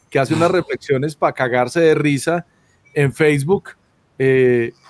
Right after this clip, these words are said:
precisamente parado junto a la parrilla. Y es que hay unos productos que, que no son tan atractivos para, para aquello de los social media. Por ejemplo, yo nunca he visto a nadie... Eh, con una botella de guaro en Instagram.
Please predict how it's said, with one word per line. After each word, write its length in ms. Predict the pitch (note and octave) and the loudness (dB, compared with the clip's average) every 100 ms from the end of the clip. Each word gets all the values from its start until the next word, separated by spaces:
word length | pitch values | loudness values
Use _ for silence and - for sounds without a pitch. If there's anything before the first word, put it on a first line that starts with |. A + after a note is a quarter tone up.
| _ _ | _ _
precisamente 840 | D#3 C3 D3+ F3 E3+ D3 E3+ E3 - | -2 0 0 2 0 2 2 2 -2
parado 360 | C#3 C#3 D3 D#3+ | 0 2 2 0
junto 260 | D#3+ C3+ | -2 0
a 40 | B2+ | 0
la 140 | A#2+ | 0
parrilla. 480 | B2 D#3 A3 C#3+ A#2 | 0 2 2 0 -2
Y 120 | C#3 | -4
es 100 | D#3 | 0
que 80 | G3 | 0
hay 100 | G3 | 2
unos 200 | G3+ - | 0 0
productos 500 | F3 E3 E3 G3 F3 | 2 2 2 0 0
que, 320 | D#3+ C#3 C3+ _ _ _ _ - | 0 -2 -4 _ _ _ _ -6
que 120 | E3 | -2
no 100 | E3 | 0
son 160 | D#3 F#3 | 0 0
tan 160 | G3+ | 2
atractivos 920 | F#3 - C#3 B2 - G3 F3+ F#3+ - _ _ _ _ _ | 2 0 -2 -4 -2 4 4 4 -2 _ _ _ _ _
para, 560 | D3+ D3 C#3+ C#3 C3+ C#3 | 0 2 4 4 2 0
para 160 | C#3 C3+ | -2 -2
aquello 340 | - D#3 F3+ | -2 -2 0
de 80 | F3+ | 2
los 220 | D3 C3 | 0 0
social 360 | D#3+ D3+ F#3+ F#3 | -2 -2 -2 -2
media. 240 | C4 F3+ | -2 -2
Por 140 | C#3 C3+ | -2 -4
ejemplo, 180 | C#3+ | -2
yo 120 | F3 F3+ | -2 -2
nunca 220 | F3 F3 | -2 0
he 40 | |
visto 240 | E3+ - F3+ | 0 0 0
a 60 | |
nadie... 500 | E3 E3 D#3+ F3 F#3 _ _ _ _ - | 2 2 4 2 0 _ _ _ _ -8
Eh, 520 | C#3 C3+ B2+ B2 B2 - | -4 0 0 0 -2 -4
con 160 | C3+ | -4
una 140 | C3+ E3+ | 0 2
botella 400 | E3 C#3+ C#3+ E3 | 2 2 2 2
de 80 | C3 | 2
guaro 360 | C#3 D3+ D3+ | 2 2 2
en 60 | E3 | 2
Instagram. 600 | F3+ D#3+ A#2 A2 G#2+ F2+ | 0 0 -4 -4 -6 -10